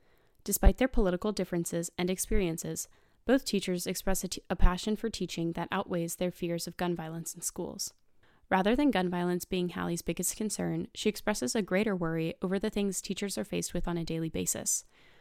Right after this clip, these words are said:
For her, as a middle school teacher, this is kids' access to the sinister sides of the internet, as well as the impact of covid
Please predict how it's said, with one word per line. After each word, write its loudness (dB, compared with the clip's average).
For 4
her, 2
as 2
a 0
middle 4
school -2
teacher, -6
this 0
is 0
kids' -2
access -2
to -4
the -8
sinister 0
sides -4
of -6
the 0
internet, -4
as 0
well 6
as 2
the 4
impact -2
of -8
covid 0